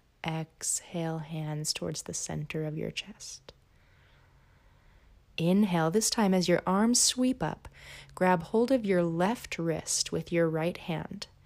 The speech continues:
Breathing in, reach up, and as you exhale, guide your body into a side bend, coming over towards the right.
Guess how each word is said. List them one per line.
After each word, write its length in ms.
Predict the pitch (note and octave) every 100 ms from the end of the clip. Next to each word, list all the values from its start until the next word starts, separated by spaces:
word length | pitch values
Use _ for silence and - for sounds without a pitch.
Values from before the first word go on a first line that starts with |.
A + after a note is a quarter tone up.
| - - - - - - - -
Breathing 400 | F3 F3 E3+ E3+
in, 180 | E3+ E3
reach 400 | D#3+ E3 - - -
up, 300 | G3 A3+ - - _ - _
and 120 | G#3+
as 200 | G#3+ G#3+
you 140 | C4+ -
exhale, 640 | A#3 A3+ - - G3 E3+
guide 540 | D#3+ F3+ F#3 G#3 A3 G#3+
your 140 | G#3
body 440 | F#3 E3+ E3+ E3 D#3+
into 300 | D#3+ E3 D#3+
a 80 |
side 800 | D#3+ - - E3+ E3+ F3+ F#3 F#3 -
bend, 480 | - - - - - - - - -
coming 280 | - F3+ E3+ F3
over 400 | F#3+ G3+ G3+ A3
towards 380 | - F3+ D#3+ -
the 100 | D#3+
right. 480 | E3+ E3+ - -